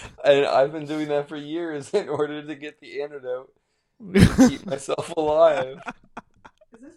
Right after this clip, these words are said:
Speaker 3: part of Dune?
Speaker 2: You're still
Speaker 1: It's
Speaker 2: kicking.
Speaker 1: part, it's, well, it's part of the, the
Speaker 2: <laughs>
Speaker 1: David Lynch film. We gotta watch it sometime.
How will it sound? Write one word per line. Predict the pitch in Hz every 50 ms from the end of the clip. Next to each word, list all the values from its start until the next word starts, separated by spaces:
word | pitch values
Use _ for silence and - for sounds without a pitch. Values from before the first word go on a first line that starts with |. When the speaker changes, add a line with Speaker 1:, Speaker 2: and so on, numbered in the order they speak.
| _ _
Speaker 3:
part | 330 330 330 302
of | 233 -
Dune? | _ 196 202 214 240 302 359
Speaker 2:
You're | 143 139 131
still | - 165
Speaker 1:
It's | 170 -
Speaker 2:
kicking. | - 165 165 151
Speaker 1:
part, | 127 123 - - _ _ _ _ _ _ _ _ _ _ - - - _ - -
it's, | 131 135 139 - _ _ _ -
well, | 135 147 151 151 143
it's | 147 143 -
part | - 160 165 170
of | 165 147 135
the, | 135 131 131 127 120 - 104
the | 117 120
Speaker 2:
<laughs> | 160 160
Speaker 1:
David | 135 127 120 117 110
Lynch | 104 110 110 110 -
film. | - - 101 95 98 92
We | 98
gotta | 98 104 104 104 101
watch | 104 104 104 107
it | 104 -
sometime. | - 101 98 95 - 98 95 98